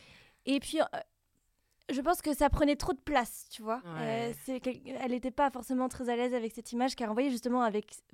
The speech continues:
Speaker 1: Parce que finalement, quoi qu'on en dise, en tout cas dans la société d'aujourd'hui, avoir les cheveux très longs, très bouclés, eh ben, ça renvoie quand même une image très, très féminine. Et je pense qu'elle était pas forcément en accord avec cette image-là. Et, euh,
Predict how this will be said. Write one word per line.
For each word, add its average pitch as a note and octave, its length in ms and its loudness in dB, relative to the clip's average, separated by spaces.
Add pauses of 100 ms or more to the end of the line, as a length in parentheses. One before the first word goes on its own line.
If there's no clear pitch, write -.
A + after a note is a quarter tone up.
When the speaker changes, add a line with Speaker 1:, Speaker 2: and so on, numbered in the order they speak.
Speaker 1:
Parce A#3+ 160 -4
que B3 160 -2 (300)
finalement, A3+ 480 0
quoi B3+ 180 -4 (120)
qu'on A3+ 200 -2
en G#3+ 100 0
dise, C4 220 0
en A3+ 60 0
tout - 100 -12
cas B3 80 0
dans A3+ 80 2
la G#3+ 120 2
société A#3 420 -10
d'aujourd'hui, A3 500 -4
avoir A3 220 2
les G#3 100 -2
cheveux B3 260 -6
très A#3+ 360 -8
longs, B3+ 320 0
très A#3 220 -10
bouclés, A#3+ 580 -6 (400)
eh A#3+ 80 -2
ben, B3+ 180 4
ça A#3+ 240 2
renvoie B3+ 320 2
quand C4+ 100 0
même C4 140 2
une B3 120 4
image B3 280 2
très, C#4 220 -2
très B3 160 -6
féminine. B3 420 2
Et G#3 100 -2
je - 80 -10
pense D4 140 -6
qu'elle A#3 140 -4
était G#3+ 180 -6
pas D4+ 200 -4
forcément B3+ 360 -4
en A#3+ 100 0
accord A3+ 300 -6
avec G#3+ 200 -6
cette G#3+ 200 -12
image-là. G#3 460 -6 (680)
Et, C4 300 4
euh, A3 420 2